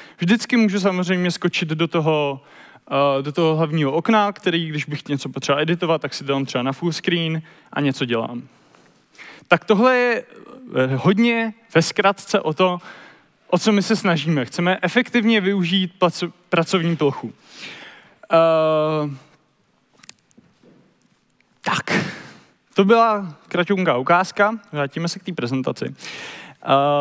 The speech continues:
víc informací o tady tom způsobu používání desktopu se dozvíte právě v tomhletom videu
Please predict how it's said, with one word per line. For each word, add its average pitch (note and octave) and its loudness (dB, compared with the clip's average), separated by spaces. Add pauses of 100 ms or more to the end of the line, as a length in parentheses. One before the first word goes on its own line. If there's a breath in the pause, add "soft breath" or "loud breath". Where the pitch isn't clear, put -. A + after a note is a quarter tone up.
(300)
víc G#3+ 2
informací G#3+ 2
o F#3 0 (100)
tady G#3 2
tom B3 2
způsobu G#3 0
používání G3 2 (360)
desktopu F3+ 0
se A3 2
dozvíte F#3+ 0
právě F#3 2
v - -8 (100)
tomhletom F3+ 0
videu G#3+ 2